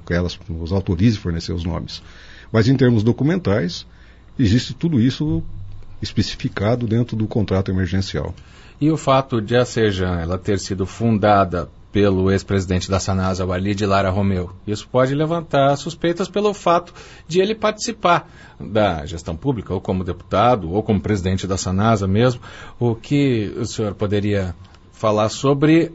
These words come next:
Speaker 2: o fato da cejan ser dele?
Speaker 1: É, no caso, a cejan, como citei no início, é uma instituição de uma, quase trinta anos de vida. Ela foi formada, foi constituída, ela foi fundada por elementos realmente como o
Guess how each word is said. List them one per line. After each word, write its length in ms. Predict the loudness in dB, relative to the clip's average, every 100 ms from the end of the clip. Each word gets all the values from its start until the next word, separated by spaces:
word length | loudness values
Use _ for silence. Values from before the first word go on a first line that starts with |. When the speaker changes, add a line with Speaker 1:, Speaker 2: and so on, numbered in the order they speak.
| -6
Speaker 2:
o 100 | -6
fato 340 | 2 2 2 0
da 100 | 0
cejan 400 | 2 2 2 2
ser 160 | 0
dele? 220 | -2 -6 -10 -20 -20 -20 -20 -20 -20 -6
Speaker 1:
É, 60 | 0
no 100 | 0
caso, 400 | 4 2 4 2
a 100 | 2
cejan, 560 | 2 2 2 2 0 -6 -14 -20 -4
como 180 | -2 0
citei 320 | -2 0 2
no 100 | 4
início, 440 | 2 0 -6 -14 -18 -20 -20 -20 -20 -6
é 80 | -2
uma 140 | 0
instituição 880 | -2 -2 -4 -2 -2 -2 -4 -6 -8 -12 -20 -20 -6
de 140 | -4
uma, 120 | -2 -2
quase 300 | 0 2 2
trinta 280 | 0 2
anos 280 | 2 4 4
de 140 | 2 2
vida. 480 | 4 2 2 -4 -8 -20 -20 -20 -20 -20 -10
Ela 100 | -8
foi 140 | -4 -2
formada, 800 | 0 2 2 0 -4 -2 -4
foi 400 | -2 0 2 0 -2
constituída, 760 | -2 -2 -2 -2 0 0 0
ela 120 | -2 -2
foi 200 | -4 -4
fundada 520 | -2 -2 0 -2 -4
por 220 | -4 -2
elementos 720 | 0 2 2 0 -2 -2 -2
realmente 640 | -2 0 0 0 -2 -4
como 460 | -2 0 2 2
o 40 | 0